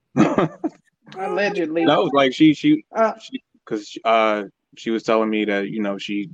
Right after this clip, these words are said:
Speaker 1: was having sex with a dude frequently, but he was married, so she didn't respect him, but she loved the sex. And she was like, even if the dude wanted to get with her, she would never be with him. So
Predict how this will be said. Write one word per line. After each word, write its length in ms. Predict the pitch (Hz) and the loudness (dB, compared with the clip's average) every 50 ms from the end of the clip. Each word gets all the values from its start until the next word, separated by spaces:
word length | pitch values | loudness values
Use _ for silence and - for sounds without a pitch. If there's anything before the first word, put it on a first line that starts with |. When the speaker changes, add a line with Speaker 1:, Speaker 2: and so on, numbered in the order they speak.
| - _ _ _ - | -18 _ _ _ -12
Speaker 1:
was 140 | 95 98 - | -10 -4 0
having 260 | 107 107 104 101 95 | 0 0 0 0 -2
sex 300 | - - 107 101 - - | -2 0 0 0 -2 -4
with 100 | 101 101 | -4 -4
a 60 | 104 | -4
dude 300 | 95 98 107 101 98 92 - | -2 0 0 0 -2 0 2
frequently, 520 | - 143 160 160 143 113 110 104 104 107 | 4 4 4 4 0 -4 -4 -4 -4 -6
but 400 | 101 - 104 101 98 101 95 92 _ _ _ _ _ _ _ _ | -8 -8 -8 -8 -8 -8 -8 -10 _ _ _ _ _ _ _ _
he 160 | - 123 120 | 0 0 2
was 200 | 107 104 98 95 | 2 2 0 0
married, 640 | 101 113 131 139 135 131 117 107 104 101 101 - - | 0 0 0 2 2 2 2 2 0 -2 -4 -8 -8
so 160 | - 107 95 95 | -8 -6 -6 -4
she 160 | - - 113 | -4 -2 0
didn't 220 | 107 110 104 98 | 0 0 0 -2
respect 480 | 95 95 - - - 120 123 - _ - | -4 -8 -6 -2 0 0 0 -2 _ -10
him, 220 | 82 78 78 82 _ | -14 -14 -16 -16 _
but 140 | - 92 92 | -10 -10 -8
she 180 | - - 117 110 | -6 -6 -6 -2
loved 380 | 104 104 107 107 101 98 95 | 0 2 2 2 2 0 -2
the 80 | 82 92 | -8 -14
sex. 540 | - - - 127 107 80 - - - - _ _ _ _ _ _ _ - | -4 -2 0 0 0 -2 -6 -14 -20 -20 _ _ _ _ _ _ _ -14
And 100 | 160 - | -6 -2
she 80 | 120 113 | 0 2
was 120 | 113 107 | 4 4
like, 160 | 113 107 98 | 2 2 2
even 300 | 87 117 120 117 117 113 117 | 2 0 2 2 2 0 -2
if 100 | 110 - - | -2 -4 -8
the 80 | - 92 | -12 -6
dude 480 | 90 - 113 117 117 113 110 107 101 82 _ _ _ _ | 0 2 2 4 4 2 2 0 -4 -6 _ _ _ _
wanted 380 | - 95 101 113 117 117 110 101 | -4 0 2 2 4 2 0 -2
to 100 | - 110 | -4 -6
get 280 | 95 - 117 117 110 107 | -4 0 0 0 2 0
with 160 | 117 110 - - | -2 -2 -2 -4
her, 160 | 101 98 95 | -8 -8 -8
she 160 | - - 113 | -8 -6 -6
would 160 | 107 104 101 | -6 -4 -4
never 240 | 101 101 98 95 92 | -6 -6 -8 -10 -10
be 220 | 92 - 117 127 127 | -10 -4 -2 -2 -2
with 200 | 107 104 98 - _ | -2 -4 -10 -12 _
him. 180 | - - - - _ _ _ _ - - _ _ | -16 -14 -14 -16 _ _ _ _ -20 -20 _ _
So 420 | - - 123 120 117 113 107 - | 0 4 6 6 6 6 4 2